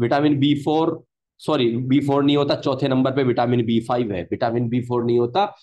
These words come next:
बी फ़ाइव होता है, तो बी फ़ाइव में जो है pantothenic acid होता है। Actually penta का मतलब भी पांच होता है, तो इसको याद रखने का तरीका एक ये भी है कि pantothenic acid होता है, vitamin B six pyridoxine होता है, vitamin B seven जो है biotin होता है,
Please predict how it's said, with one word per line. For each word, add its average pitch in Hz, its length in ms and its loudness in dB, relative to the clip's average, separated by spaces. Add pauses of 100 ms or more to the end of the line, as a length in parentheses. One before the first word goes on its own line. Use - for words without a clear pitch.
(320)
बी 123 120 0
फ़ाइव 131 320 0
होता 131 240 0
है, 147 120 0
तो 143 120 -2
बी 120 180 0
फ़ाइव 113 320 -2
में 117 80 0
जो 120 120 0
है 131 120 -4
pantothenic 120 580 -4
acid 107 240 -4
होता 95 200 -4
है। 107 60 -6
Actually 135 320 -2
penta 117 440 -2
का 127 160 -6
मतलब 117 280 -6
भी 120 120 -6
पांच 110 400 -6
होता 95 280 -8
है, 80 140 -14 (420)
तो 113 40 0
इसको 110 200 -2
याद 123 180 0
रखने 120 280 -2
का 127 100 0
तरीका 123 260 -2
एक 117 120 -2
ये 120 100 2
भी 120 140 -2
है 123 60 0
कि 131 140 -2
pantothenic 120 720 -2
acid 113 240 -2
होता 110 220 -2
है, 127 60 0
vitamin 120 380 -2
B 120 100 -2
six - 280 -4 (500)
pyridoxine 127 560 0
होता 139 280 0
है, 143 200 0
vitamin 107 380 -2
B 107 120 -2
seven 113 360 -2
जो 107 100 -2
है 110 100 -2
biotin 104 440 -2
होता 123 340 -2
है, 123 140 -2